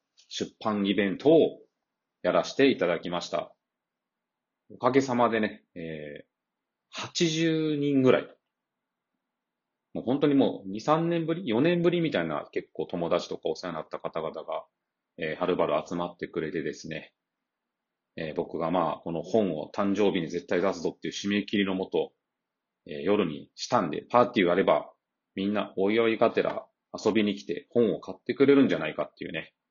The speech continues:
思惑がズバリ当たりまして、えー、トータルで多分八十五冊から九十冊ぐらいその日に、えー、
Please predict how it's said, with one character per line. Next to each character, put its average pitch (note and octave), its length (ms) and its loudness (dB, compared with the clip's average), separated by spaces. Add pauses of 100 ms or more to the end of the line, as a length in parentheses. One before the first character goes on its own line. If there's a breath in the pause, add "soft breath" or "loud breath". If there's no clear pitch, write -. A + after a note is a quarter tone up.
(440)
思 F#2 200 -2
惑 F#2 240 0
が E2 300 -2
ズ G#2 160 -4
バ C3+ 140 6
リ G2 80 0
当 D#2+ 80 -2
た F2 100 -8
り E2 80 -8
ま E2 100 -12
し - 120 -16
て、 - 240 -12 (580)
え F#2 60 -18
ー、 F2 40 -16 (360)
ト G2+ 140 -2
ー A#2 40 2
タ A#2+ 120 6
ル G#2+ 100 4
で G#2 100 2
多 F#2 140 0
分 E2 260 -10
八 F2+ 320 -4
十 A2 520 0
五 A2+ 140 6
冊 - 300 2
か F#2 120 0
ら E2+ 120 -2
九 G#2+ 260 -4
十 A#2 120 2
冊 A2 320 -4
ぐ G#2 80 -2
ら D#2+ 100 0
い D2 60 -10
そ - 120 -20
の D#2+ 120 -16
日 - 160 -20
に、 D2 120 -20 (600)
え C#2+ 640 -10
ー、 - 160 -20